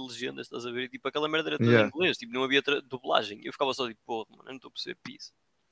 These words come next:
Speaker 1: Imagino que o bué de cenas com um gajo tenha falhado seja a pala disso.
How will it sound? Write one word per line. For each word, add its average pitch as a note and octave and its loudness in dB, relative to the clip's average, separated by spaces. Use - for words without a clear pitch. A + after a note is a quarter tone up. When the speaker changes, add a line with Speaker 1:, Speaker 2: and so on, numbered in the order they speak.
Speaker 1:
Imagino E3+ 6
que - -12
o C#3 0
bué D3 10
de - 0
cenas C3+ 0
com - -10
um - -6
gajo B2 4
tenha B2 -2
falhado A#2 0
seja A2+ -4
a - -2
pala A2+ -4
disso. - -14